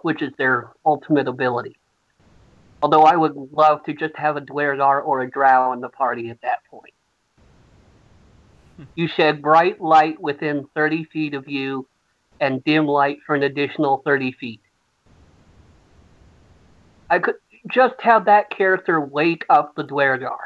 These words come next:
Speaker 2: <laughs>
Speaker 1: Um, but also in addition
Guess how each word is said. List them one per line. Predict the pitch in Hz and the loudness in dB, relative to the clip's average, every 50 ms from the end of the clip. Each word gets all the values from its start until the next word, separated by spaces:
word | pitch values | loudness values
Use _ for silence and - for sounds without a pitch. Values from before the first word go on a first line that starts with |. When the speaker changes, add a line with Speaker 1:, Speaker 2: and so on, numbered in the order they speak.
| - - _ _ _ _ _ _ - | -18 -20 _ _ _ _ _ _ -18
Speaker 2:
<laughs> | 226 - - - 165 147 - _ 139 143 139 - _ _ _ _ _ _ _ _ _ _ _ _ _ _ _ _ _ _ _ _ _ _ - - 247 262 - - - - - _ _ - | -18 -18 -16 -16 -16 -16 -16 _ -16 -18 -18 -18 _ _ _ _ _ _ _ _ _ _ _ _ _ _ _ _ _ _ _ _ _ _ -12 -10 -10 -10 -10 -12 -14 -16 -20 _ _ -6
Speaker 1:
Um, | 156 156 156 156 156 151 - - _ _ _ _ _ _ _ _ _ _ - - - - - - - | -4 -2 -2 -2 -2 -4 -6 -10 _ _ _ _ _ _ _ _ _ _ -20 -18 -16 -16 -16 -2 4
but | 185 165 165 170 | 4 4 6 6
also | - 190 185 190 180 - - 180 | 4 6 6 6 4 2 -2 -4
in | 165 151 | -4 -2
addition | 139 135 139 196 247 262 - - 220 196 175 | -4 -2 -2 -2 -2 -2 -4 -4 -2 -2 -2